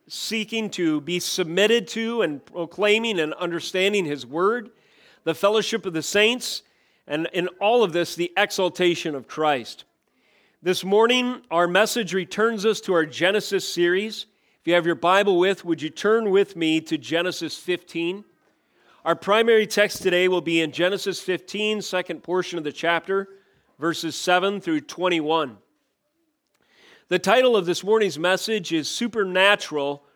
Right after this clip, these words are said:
Ratification. You could say divine ratification. God himself is ratifying by a ritual ceremony his covenant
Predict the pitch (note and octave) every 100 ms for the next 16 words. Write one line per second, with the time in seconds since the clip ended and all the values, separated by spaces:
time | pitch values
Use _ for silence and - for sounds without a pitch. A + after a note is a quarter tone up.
0 | _ D3 F3 F3+ D#3+ D#3+ - E3 E3+ -
1 | G2+ F#2+ _ _ _ _ _ _ C#3 D3+
2 | E3 F#3 E3+ B2+ D#3 E3 F3+ F#3 E3 C#3
3 | C#3+ D#3+ D#3 D3 C#3 D3 D3 - A2 G2+
4 | _ _ _ D3 B2 F3+ G#3+ A#3+ G#3+ G#3+
5 | F#3 - G#3 E3 D#3+ E3 - _ _ _
6 | _ _ _ _ F3 D#3+ D#3+ G3 A3+ A#3
7 | G3 F#3+ F#3+ E3+ E3 D#3 D#3 F#3 G#3 -
8 | A#3 A#3 A3+ - G#3+ A3 F#3 E3 D#3 D#3+
9 | F3 F3+ - _ - G#3 - - A#3+ B3
10 | F3+ E3 F3+